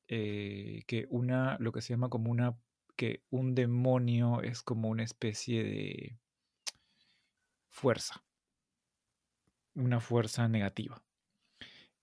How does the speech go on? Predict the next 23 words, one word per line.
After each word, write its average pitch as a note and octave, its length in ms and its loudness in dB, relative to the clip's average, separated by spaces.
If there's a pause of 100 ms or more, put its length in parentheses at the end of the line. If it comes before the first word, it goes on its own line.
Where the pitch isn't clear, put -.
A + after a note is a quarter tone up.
(180)
Y B2 180 2
un A#2 200 2
demonio A#2 600 4
puede A2 300 0
ser G#2 760 0
la G#2 180 2
ira, A2 240 4
por - 160 -10
ejemplo. - 420 -14 (1080)
No, B2 260 -2
el A#2 200 -4
demonio B2 360 0
de C3 80 4
la C3+ 160 4
ira C#3+ 400 4
que - 100 -2
te - 140 -4
posee A#2+ 460 2
y A#2 120 6
te A2+ 140 -4
hace - 200 -6
cometer A2+ 540 0
ciertos - 800 -6